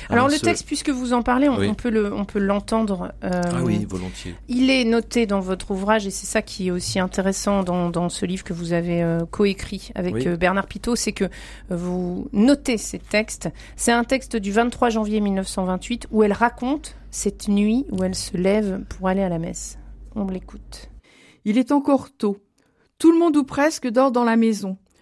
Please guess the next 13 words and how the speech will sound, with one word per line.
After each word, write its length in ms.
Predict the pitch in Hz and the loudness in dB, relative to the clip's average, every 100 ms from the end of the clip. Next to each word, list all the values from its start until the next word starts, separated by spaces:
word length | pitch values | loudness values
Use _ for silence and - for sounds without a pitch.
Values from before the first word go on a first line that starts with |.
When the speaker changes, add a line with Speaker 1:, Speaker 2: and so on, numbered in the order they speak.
| _ _ | _ _
Speaker 3:
Je 160 | 175 220 | -2 0
reviens 340 | 240 233 285 | 2 2 2
de 80 | 254 | 4
la 160 | 214 208 | 2 0
chère 260 | - 311 | -2 -6
première 440 | - 269 247 233 202 | -4 -2 0 -2 -4
messe 420 | 190 196 254 - | -2 -4 -6 -10
qui 140 | - | -4
ressemble 560 | 220 233 - 269 226 202 | -2 0 0 0 0 -2
tellement 600 | - 269 262 254 262 262 | -2 -2 2 2 4 2
à 80 | 220 | 4
une 140 | 220 | 2
veillée, 460 | 196 208 175 185 | 0 -4 -4 -6